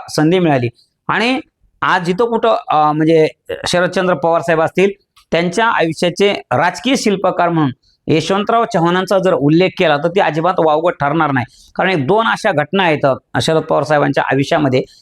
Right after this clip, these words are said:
की ज्या दोन्ही घटनांच्या मुळाशी किंवा कलाटणी देणारा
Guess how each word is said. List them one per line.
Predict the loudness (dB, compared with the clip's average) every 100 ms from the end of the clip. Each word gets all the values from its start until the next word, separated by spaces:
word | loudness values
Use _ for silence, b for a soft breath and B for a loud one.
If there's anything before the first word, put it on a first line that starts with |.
| b -2
की |
ज्या | 0 2 0
दोन्ही | 0 2 4 2
घटनांच्या | 2 0 0 0 0 0 0 0
मुळाशी | 0 2 4 2 0 -4 -6 _ _
किंवा | 0 0
कलाटणी | 0 -2 0 0 0 -2
देणारा | 0 0 2 2 2